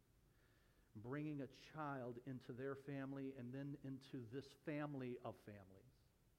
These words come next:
And what a joyful thing it is, right? And then that young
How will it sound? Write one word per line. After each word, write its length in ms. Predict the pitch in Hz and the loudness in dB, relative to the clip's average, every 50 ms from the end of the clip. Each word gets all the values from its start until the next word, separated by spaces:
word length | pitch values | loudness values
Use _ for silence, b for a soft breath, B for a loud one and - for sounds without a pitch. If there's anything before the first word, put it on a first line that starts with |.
| - - - - - - - - - b b b b b b b b b b - 135 | -20 -20 -20 -20 -20 -20 -20 -20 -20 b b b b b b b b b b -4 0
And 80 | 131 | 4
what 100 | 147 156 | 4 4
a 40 | 151 | 4
joyful 420 | 143 156 165 151 147 147 - 143 | 6 4 4 4 4 4 2 -2
thing 180 | - - 143 131 | -2 0 -2 -2
it 100 | 131 123 | -2 -2
is, 160 | 110 92 82 - - | -4 -4 -6 -8 -8
right? 220 | 113 110 117 117 - - - - - - - - - - - - b b b b b b b b b b - | -6 -6 -6 -6 -10 -12 -18 -20 -20 -20 -20 -20 -20 -20 -20 -20 b b b b b b b b b b -2
And 120 | 127 127 | 0 6
then 160 | 143 170 170 165 | 6 6 8 8
that 200 | 175 160 160 143 147 | 8 6 6 6 4
young 300 | 147 151 170 196 202 196 | 4 4 4 4 2 0